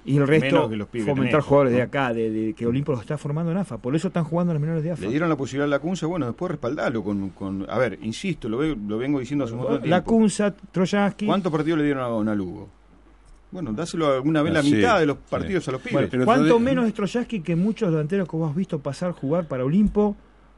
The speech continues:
Speaker 1: ignotos, que costaron porque tuvo que traerlos a Bahía, darle un lugar para vivir,
Speaker 2: Seguro.
Speaker 1: residencia y cosas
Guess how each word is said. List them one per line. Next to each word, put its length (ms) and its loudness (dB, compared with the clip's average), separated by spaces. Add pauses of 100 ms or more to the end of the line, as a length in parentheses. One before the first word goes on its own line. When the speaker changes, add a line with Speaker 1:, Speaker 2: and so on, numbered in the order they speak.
(260)
Speaker 1:
ignotos, 720 2 (160)
que 100 -12
costaron 460 0
porque 260 -8
tuvo 240 -6
que 80 -6
traerlos 260 -8
a 60 -8
Bahía, 340 0
darle 280 -4
un 80 -6
lugar 240 -4
para 160 -12
vivir, 340 -2
Speaker 2:
Seguro. 220 -2
Speaker 1:
residencia 500 -4
y 60 -6
cosas 300 -10